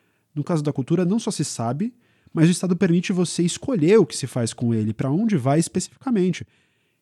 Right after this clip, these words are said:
E mais que isso, é impossível até você acompanhar o di-,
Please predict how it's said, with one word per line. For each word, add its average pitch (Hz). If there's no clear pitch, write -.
E 160
mais 208
que -
isso, 165
é 143
impossível -
até 202
você 208
acompanhar 180
o 175
di-, 131